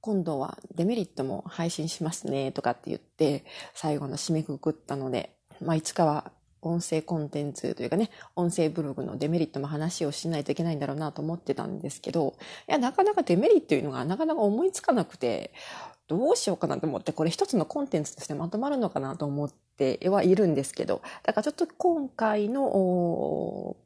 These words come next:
ー、収録は短めになるかもしれないんですけれども、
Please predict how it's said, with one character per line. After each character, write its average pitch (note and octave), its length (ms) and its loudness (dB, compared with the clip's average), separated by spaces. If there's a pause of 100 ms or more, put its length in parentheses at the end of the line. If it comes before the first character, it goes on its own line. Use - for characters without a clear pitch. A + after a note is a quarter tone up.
(100)
ー、 - 40 -8
収 - 180 0
録 E3+ 240 0
は - 160 0
短 B3 520 -2
め A#3+ 140 0
に A3+ 260 0
な G3+ 120 2
る D#3+ 80 2
か D3 140 -2
も C#3+ 80 -2
し - 100 -6
れ D3+ 80 0
な D3 80 -2
い C#3+ 60 -2
ん - 20 -4
で C#3+ 60 -4
す - 100 -8
け - 80 -4
れ - 80 -4
ど - 80 -4
も、 - 260 -4